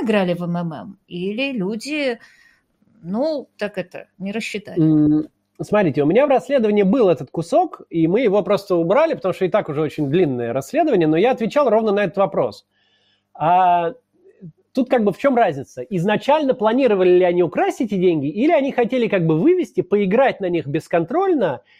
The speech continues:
Speaker 2: и то, что
Speaker 1: Да.
Speaker 2: выиграют, забрать себе, а то, что там это, вернуть? Э, на мой взгляд,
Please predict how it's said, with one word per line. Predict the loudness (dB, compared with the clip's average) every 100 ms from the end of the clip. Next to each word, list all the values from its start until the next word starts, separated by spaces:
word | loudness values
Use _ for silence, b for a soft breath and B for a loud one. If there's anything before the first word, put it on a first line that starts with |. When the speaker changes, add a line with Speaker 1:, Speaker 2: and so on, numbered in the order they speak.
| b -2
Speaker 2:
и | 0 2
то, | 0 0
что | 0 2
Speaker 1:
Да. | 2 2
Speaker 2:
выиграют, | 2
забрать | 2 2 0
себе, | 0 0 2
а | 0
то, | -2
что | -2 -2
там | 0 0 -2
это, | -2 0
вернуть? | 0 -2 -6 -14 _ _ b b b b b -18 -18 -6
Э, | 0 0
на | 2 2
мой | 2 2
взгляд, | 2 0 0